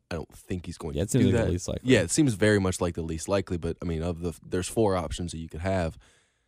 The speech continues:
Speaker 1: and it's gonna be interesting to see what he does, and I think that he could benefit from another year in college. I also think he could benefit from going overseas and playing some oth-, you know, in a good overseas league, but who knows what's gonna happen.
Speaker 2: When he gets an evaluation, they're gonna say, "A J,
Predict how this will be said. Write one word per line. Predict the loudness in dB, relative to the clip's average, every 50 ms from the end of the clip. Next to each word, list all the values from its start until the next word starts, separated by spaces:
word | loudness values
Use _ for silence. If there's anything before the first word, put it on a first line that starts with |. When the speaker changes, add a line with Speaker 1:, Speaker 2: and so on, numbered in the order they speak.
| _ _ _ _ -2
Speaker 1:
and | 0 2 2 2 0 -2 -4 -4
it's | -6 -4 -4
gonna | -4 -2 0
be | 0 0
interesting | -2 -2 -4 -4 -4
to | -4 -4
see | -2 -2 -2
what | -2 -2
he | -2
does, | -2 -2 0 0 0 -2 -2 -4
and | -6 -6 -6 -8 -8 -8
I | -6 -6
think | -4 -2 -4 -4 -4 -4
that | -6 -6
he | -6
could | -4 -4
benefit | -2 -2 -2 -2 -2 -6 -6
from | -4 -4 -4 -2
another | -2 -2 -2 -2 -2
year | -2 -4 -4
in | -4
college. | -6 -4 -4 -4 -4 -4 -6 -10
I | -10
also | -8 -8 -8 -8 -10
think | -10 -10 -12 -14
he | -14
could | -12 -8 -6
benefit | -6 -6 -4 -4 -4 -6 -6 -6
from | -8 -6 -6 -6 -4 -4
going | -2 0 0 0
overseas | 0 0 -2 -2 -2 -2 -4 -4 -4
and | -6 -4
playing | -4 -4 -4 -2 -4 -4 -6 -8 _ _
some | -6 -4 -4 -2
oth-, | -2 -4 -6 -8 -10
you | -8 -6 -4
know, | -4 -4 -6 -8 -10 _ _ _ _ _ _ _ _ _
in | -4 -2 -2 -2 -2 -4 -6 -6 -4
a | -4 -2
good | 2 2 2 2 2 -2 -4 2 4
overseas | 4 4 4 2 0 -2 -4 -4 -6
league, | -8 -12 -14 -18 _ _ _ _ _
but | -4 -2 -2 -4 _ -12 -10
who | -6 -4
knows | -2 -2 -2 -4
what's | -8 -14 -14
gonna | -16 -18 -18
happen. | -18 -20 -20 -6 2
Speaker 2:
When | 4 6 6 6
he | 6 4
gets | 4 2 0
an | 2 4
evaluation, | 6 6 6 6 6 6 4 4 2 0 -2
they're | 0 0
gonna | 0 0 -2
say, | 0 2 2 2 2 2 0 _ _ _ _ _ _ _ _ _ _ _ _ _ _ _ _ _ _ _ _ _ _ _ 2
"A | 2 2
J, | 2 2 -4 -8 -8